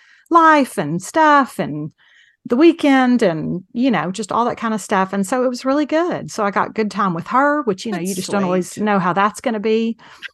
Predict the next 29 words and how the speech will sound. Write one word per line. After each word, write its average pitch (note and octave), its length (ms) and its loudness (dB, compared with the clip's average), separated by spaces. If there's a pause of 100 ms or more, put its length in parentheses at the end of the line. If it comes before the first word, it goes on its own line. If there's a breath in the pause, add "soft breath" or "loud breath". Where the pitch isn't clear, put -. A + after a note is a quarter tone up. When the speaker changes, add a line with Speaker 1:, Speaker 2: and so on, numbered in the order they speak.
(240)
Speaker 1:
Um, D#3+ 540 -4 (580)
Speaker 2:
Mm-hmm. F#3 280 -14
Speaker 1:
and G#3+ 180 -2
so, E3+ 480 -2
you C4+ 140 0
know, B3 80 2
I A#3+ 100 4
feel E4 160 2
like C4+ 140 2
Caroline A#3+ 320 0
starts F#3+ 300 -2
a F#3+ 40 -6
semester F#3 480 -6
kinda F3+ 280 -4
keyed E3+ 260 -2
up. D3 240 -4 (100)
You G#3 140 0
know, F#3 160 4
she F#3 160 -2
gets G3 160 0
Speaker 2:
Yeah. F#3 100 2
Speaker 1:
worried E3+ 220 0
about E3+ 260 0
a - 20 -6
lot E3+ 180 -2
of D#3+ 40 -14
stuff. - 600 -10 (160)
Speaker 2:
<laughs> - 800 -4
Well, E4 580 4